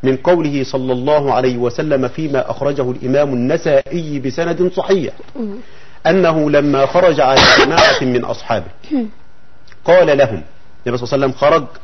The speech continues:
Speaker 1: على مجموعة من أصحابه
Speaker 2: مم.
Speaker 1: وهم جلوس: "ما أجلسكم؟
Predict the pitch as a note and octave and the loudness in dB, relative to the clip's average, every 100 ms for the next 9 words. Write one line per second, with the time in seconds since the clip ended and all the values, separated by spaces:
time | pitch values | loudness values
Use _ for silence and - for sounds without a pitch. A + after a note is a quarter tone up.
0 | - - - - A2 A#2+ A2+ B2 E3 B2 | -14 -14 -14 -2 0 2 0 0 0 0
1 | - - - G2+ E2+ - A#3 A3+ A#3 C3+ | -4 -8 -6 -6 -8 -12 -10 -10 -4 0
2 | C#3+ E3+ C3+ B2+ G2 - - - - - | 2 2 0 0 -2 -8 -14 -14 -14 -14
3 | - - - - E3+ A3 A3 F3+ C3+ D3+ | -14 -14 -12 -2 4 6 6 4 2 2
4 | D#3+ D#3+ C#3 C3 | 2 0 0 -2